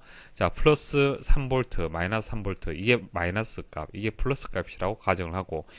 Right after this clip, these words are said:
이게 영, 일이라고 가정을 하겠습니다. 그러니까 영이라는 이제 신호가 들어오면은, 아, 이렇게 되는 거죠. 이렇게. 자, 그다음 일이 되면은 이렇게 된다는 얘기예요.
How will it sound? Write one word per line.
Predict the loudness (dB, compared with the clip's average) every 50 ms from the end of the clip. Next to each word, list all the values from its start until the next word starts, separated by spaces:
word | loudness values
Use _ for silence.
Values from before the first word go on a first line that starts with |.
| -20 -20 -12 -2
이게 | 0 2 2 4
영, | 6 4 4 4 2 -4 -8 -6
일이라고 | -4 -2 2 2 2 2
가정을 | 0 -6 -6 -6 -6 -6
하겠습니다. | -6 -8 -8 -8 -8 -8 -8 -10 -8 -8 -10 -12 -12 -16 -20 -20 _ _ -20 -20 _ _ _ -20 -20 _ -10 -8 -8 -10 -12 -14 -16 -16 -16 -6 4
그러니까 | 6 8 10 12 12
영이라는 | 12 12 12 12 10 10 10 8 6 4
이제 | 2 0 4 6 6 6 6 4
신호가 | 2 0 0 0 2 2 4 4 4 4
들어오면은, | 4 4 4 4 2 2 0 0 0 -2 -2 -4 -8 -14 -20 -20 -20 -20 -20 -20 -20 -20 -20 -20 -18 -16 -16 -16 -14 -8 -4
아, | -2 0 2
이렇게 | 4 4 6 6 8
되는 | 6 6 4 2 -2
거죠. | -4 -6 -6 -6 -8 -8 -8 -10 -16 -20 _ _ -18 -8 -4
이렇게. | 0 0 0 0 2 0 0 0 0 -6 -12 -14 -14 -20 -20 -20 _ _ -20 -20 -20 _ -20 _
자, | -2 0 2
그다음 | 2 4 2 2 2
일이 | 2 2 4 4 8
되면은 | 8 8 8 6 -2 -4 -2 -2
이렇게 | 0 2 2 2 2 6
된다는 | 6 6 6 6 0 -4 -6
얘기예요. | -10 -12 -10 -10 -10 -10 -12